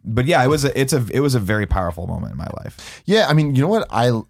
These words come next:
Speaker 2: I enjoy so much about it is proposals are honestly, I think, one of my favorite things in the entire world, where it's just like, I, I always talk about how much I love E three for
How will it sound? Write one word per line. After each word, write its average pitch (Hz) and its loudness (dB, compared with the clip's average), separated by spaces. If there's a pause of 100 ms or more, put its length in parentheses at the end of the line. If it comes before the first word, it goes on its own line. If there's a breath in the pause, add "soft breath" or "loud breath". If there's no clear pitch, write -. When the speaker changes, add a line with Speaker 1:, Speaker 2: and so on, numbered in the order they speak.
Speaker 2:
I 107 0
enjoy 110 2
so 110 0
much 101 0
about 87 -2
it 85 -4
is 95 -4
proposals 202 0
are 135 2
honestly, 123 2
I 98 2
think, 95 2
one 95 2
of 90 0
my 87 -2
favorite 90 -2
things 95 -2
in 101 -4
the 98 2
entire 101 0
world, 85 -2
where 101 0
it's 101 -2
just 101 -2
like, 101 2
I, 107 2
I 95 0
always 110 2
talk 101 -2
about 90 -2
how 95 0
much 92 0
I 90 0
love 90 -2
E 98 0
three 95 -2
for 82 -6